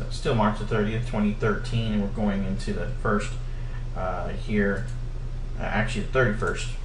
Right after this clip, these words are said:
and, uh, it's pretty late. It's, uh, getting close to midnight Central Time.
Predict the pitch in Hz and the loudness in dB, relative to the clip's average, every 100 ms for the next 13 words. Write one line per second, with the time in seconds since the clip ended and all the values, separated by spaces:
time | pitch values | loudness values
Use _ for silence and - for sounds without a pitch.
0 | - - 95 98 98 98 92 95 - - | -4 -4 -4 -2 -2 -2 -2 -2 -4 -4
1 | - - - - - - - - - - | -4 -4 -4 -4 -2 -4 -4 -4 -4 -4
2 | - - - 104 - - 113 104 107 110 | -4 -4 0 0 0 -2 -2 0 2 2
3 | 123 - 101 - - 107 101 98 117 - | 0 -2 -4 -4 -2 0 0 -2 -2 -4
4 | - 120 120 120 113 113 110 117 113 - | 0 0 2 0 0 -2 -2 0 -2 -2
5 | 110 107 107 110 113 120 | -2 -2 -2 0 4 2